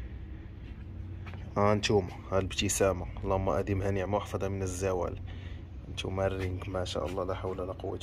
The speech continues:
الا بالله. تسناو مورا هذا الفيديو باذن الله، موراه، موراه ان شاء الله. اليوم اثنين، ثلاث، الاربعاء ان شاء الله غادي يتلاح الفيديو فيه مسابقه. بقاو معنا، هاد المسابقه غتكون غير في الفيسبوك.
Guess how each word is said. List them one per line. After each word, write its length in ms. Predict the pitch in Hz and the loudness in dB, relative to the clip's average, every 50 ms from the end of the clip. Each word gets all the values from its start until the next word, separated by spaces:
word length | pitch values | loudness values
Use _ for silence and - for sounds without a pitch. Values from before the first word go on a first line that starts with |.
| - | -4
الا 160 | - 95 92 90 | -4 -2 -2 -2
بالله. 340 | 92 95 101 110 101 92 - - - - - - - - - - | 0 2 4 4 4 2 2 -6 -10 -10 -10 -10 -10 -10 -6 -2
تسناو 360 | - - 127 127 127 127 127 | 0 2 4 4 6 6 6
مورا 240 | 127 143 151 151 139 | 6 6 8 8 8
هذا 180 | 123 123 113 107 | 8 8 4 2
الفيديو 360 | 101 107 104 95 98 95 95 | 0 0 0 0 2 0 2
باذن 340 | 98 - - 123 120 123 117 | 4 4 4 4 4 2 2
الله، 360 | 110 113 151 165 143 110 87 - - - - - | 2 4 6 6 6 6 4 0 -8 -10 -8 -4
موراه، 460 | - 156 202 226 196 156 117 98 101 117 | 0 2 4 6 8 8 8 8 6 4
موراه 340 | 139 147 131 107 98 92 - - - - - - - - - - - - - - | 4 6 6 6 4 4 0 -6 -10 -10 -10 -12 -12 -12 -12 -12 -10 -10 -10 -6
ان 60 | - | -4
شاء 180 | - - - | -2 2 2
الله. 180 | - 127 131 120 | 4 6 6 6
اليوم 340 | 107 113 120 127 123 127 131 | 6 6 6 6 6 6 6
اثنين، 720 | 131 131 131 127 127 127 127 - - 143 135 113 95 92 - - - - - - - - - - - - - - - - - | 6 6 6 6 4 2 2 0 0 2 4 4 2 0 -4 -8 -10 -10 -10 -10 -10 -10 -10 -10 -10 -10 -10 -8 -6 -2 0
ثلاث، 720 | 123 127 135 139 143 143 143 147 147 147 143 - - - - - - - - - - - | 4 4 6 6 6 6 6 6 4 2 2 0 -2 -2 -4 -10 -12 -12 -12 -8 0 6
الاربعاء 340 | 135 143 139 127 110 107 117 | 8 8 8 8 8 6 6
ان 40 | 117 | 6
شاء 200 | - 120 - 120 | 6 4 4 4
الله 120 | 139 139 | 2 4
غادي 180 | 117 117 113 113 | 4 4 4 4
يتلاح 200 | - - 113 101 | 4 4 2 2
الفيديو 320 | 98 101 107 104 110 110 | 2 0 0 2 2 2
فيه 200 | 104 - 110 101 | 2 4 2 4
مسابقه. 680 | 98 98 95 - - 92 85 80 80 82 - - - - - - - - - - - - - - - | 4 2 0 0 0 0 0 0 -2 -4 -4 -6 -8 -8 -8 -8 -10 -10 -12 -12 -12 -12 -10 -6 2
بقاو 140 | - 104 101 | 4 4 4
معنا، 240 | 92 90 87 90 95 | 6 4 2 0 0
هاد 60 | 92 | 0
المسابقه 440 | 101 101 104 - 107 101 98 98 101 | 0 0 2 2 2 2 4 2 2
غتكون 300 | 95 101 - - 101 98 | 2 2 2 2 2 2
غير 120 | 101 107 | 2 2
في 100 | 110 - | 2 0
الفيسبوك. 580 | 101 92 98 92 92 - - - - - - | -4 -4 -2 -2 -2 -4 -4 -6 -8 -8 -8